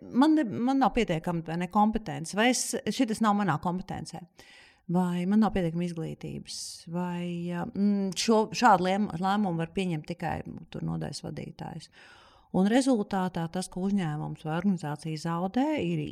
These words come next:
iniciatīvu, idejas un, ā, iespējams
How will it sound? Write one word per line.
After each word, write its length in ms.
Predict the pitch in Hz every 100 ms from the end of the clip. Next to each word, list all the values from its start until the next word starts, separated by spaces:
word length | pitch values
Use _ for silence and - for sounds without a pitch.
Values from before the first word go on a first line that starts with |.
| 190
iniciatīvu, 840 | 196 196 240 233 269 269 285 302 -
idejas 680 | 175 180 190 233 269 294 - - - - - _ _ _ _ 180
un, 420 | 180 180 180 180
ā, 160 | 180 175 170 165 -
iespējams 720 | - 208 220 - 160 165 165